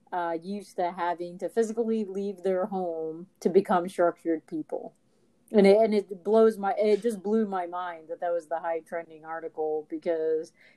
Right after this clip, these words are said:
being that I've worked from home for so many years, I'm like, "Oh, it's really not that hard," you know? But now we're having, like, these remote employee calls because everybody's remote now.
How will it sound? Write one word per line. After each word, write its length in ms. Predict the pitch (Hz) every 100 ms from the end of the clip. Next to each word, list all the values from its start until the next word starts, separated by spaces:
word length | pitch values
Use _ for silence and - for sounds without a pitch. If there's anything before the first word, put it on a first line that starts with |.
| -
being 220 | 220 214
that 120 | 202 185
I've 400 | 180 170 170 -
worked 360 | 165 180 190
from 200 | - 175 180
home 320 | 175 180 185
for 160 | 165
so 240 | 160 185 175
many 180 | 175 165
years, 580 | 156 170 196 240 214
I'm 160 | - 175
like, 200 | 185 208
"Oh, 160 | 381 190
it's 220 | 190 - _
really 300 | 269 254 170 160
not 200 | 151 151
that 160 | 147
hard," 440 | 165 156 170 202 190
you 120 | - 175
know? 180 | 175
But 240 | 175 180 175
now 480 | 185 185 180 175 175 _ _ _ _
we're 140 | 190 190
having, 480 | 190 180 165 170 170
like, 400 | 170 165 165 156
these 360 | 160 160 160 156
remote 560 | 165 165 175 175 170 170
employee 640 | 170 - 165 165 165 160
calls 680 | - 156 151 151 151 151 - _ _ _ _
because 340 | - 170 151 151
everybody's 840 | - 170 170 165 156 151 151 147 -
remote 420 | 165 160 156 151
now. 460 | 151 156 147 147 151